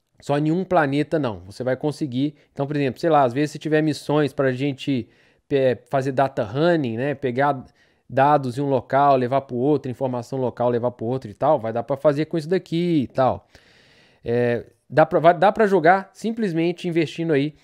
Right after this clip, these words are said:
esses vinte dólares, mais toda essa gordura que eu falei aí pra você,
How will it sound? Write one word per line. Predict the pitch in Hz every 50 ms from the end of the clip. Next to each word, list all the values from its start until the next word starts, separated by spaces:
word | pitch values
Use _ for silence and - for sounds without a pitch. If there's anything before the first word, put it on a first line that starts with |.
| - _ _ _
esses | 135 139 135 - 156 156 143 123
vinte | 127 151 156 - 170
dólares, | 156 127 131 139 156 165 185 185 180 190 - - - - - _ _ _ _ _ _ _ _ _ _ _
mais | - 139 135 147 156 170 185 208 220 220 - -
toda | - - _ - 185 214 214 214
essa | 185 - - 202
gordura | 190 180 202 190 156 143 135 131 147 175 208 233 247 254 247 226 196 165
que | 143 - - -
eu | 147 147
falei | 131 - - 143 131 131 127 135 135
aí | 127 127
pra | 127 139 151
você, | 156 175 196 180 - - 170 180 202 214